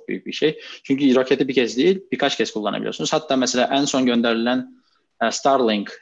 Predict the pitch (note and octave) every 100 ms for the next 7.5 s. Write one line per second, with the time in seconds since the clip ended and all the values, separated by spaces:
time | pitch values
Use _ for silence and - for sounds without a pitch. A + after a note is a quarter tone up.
0 | _ - B2 B2 C#3+ - A#2 A2+ A#2 -
1 | A#2+ A2+ C#3 C3+ A2 G2 G#2+ G#2 - G#2+
2 | - - _ _ - - A2 A2 - -
3 | _ - D3 - E3 D3 C3 C3 C3 C3
4 | B2 B2+ C3+ A2+ E3 D#3+ C#3 B2 C3+ B2+
5 | B2 A2+ A2+ G#2 G#2 - - _ _ _
6 | A2+ A#2 B2+ C3+ C3+ - C3 C3+ D#3 B2+
7 | C3+ B2 A#2 A2 G2+